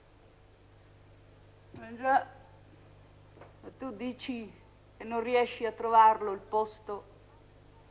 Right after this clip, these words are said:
Non è vero, non ti sei mai degnato di cercarlo. Tutto quello che fai è gironzolare tutto il giorno, scrivendo stupide poesie e novelle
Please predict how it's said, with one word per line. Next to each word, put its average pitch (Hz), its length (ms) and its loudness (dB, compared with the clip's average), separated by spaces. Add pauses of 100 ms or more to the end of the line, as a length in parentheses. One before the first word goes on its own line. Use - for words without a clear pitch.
(480)
Non 254 220 2
è 262 140 4
vero, 226 640 4 (840)
non 226 160 -12
ti 262 140 -10
sei 254 200 2
mai 285 280 8
degnato 294 460 6
di 277 120 0
cercarlo. 214 840 2 (1300)
Tutto 240 400 -4
quello 233 240 0
che 226 140 -6
fai 214 440 2
è 202 160 -6
gironzolare 220 1000 0
tutto 240 320 -6
il 226 180 -2
giorno, 175 680 -6 (920)
scrivendo 226 600 -2
stupide 247 760 0
poesie 233 920 0
e - 280 8
novelle 254 1000 6